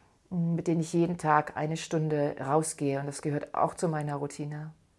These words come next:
Es ist nicht die Morgenroutine, aber es ist ein wichtiger Bestandteil meines Tages.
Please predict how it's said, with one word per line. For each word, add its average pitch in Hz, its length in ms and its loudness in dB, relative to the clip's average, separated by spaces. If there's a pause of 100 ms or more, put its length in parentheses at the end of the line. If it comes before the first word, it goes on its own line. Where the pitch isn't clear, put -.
(300)
Es - 20 -6
ist 170 140 -2
nicht 233 180 -2
die 196 60 0
Morgenroutine, 147 800 -2
aber 147 160 -2
es 143 80 -6
ist 143 160 -8
ein 143 180 -4
wichtiger 156 360 -2
Bestandteil 139 680 -2 (440)
meines 135 360 -6
Tages. - 540 -6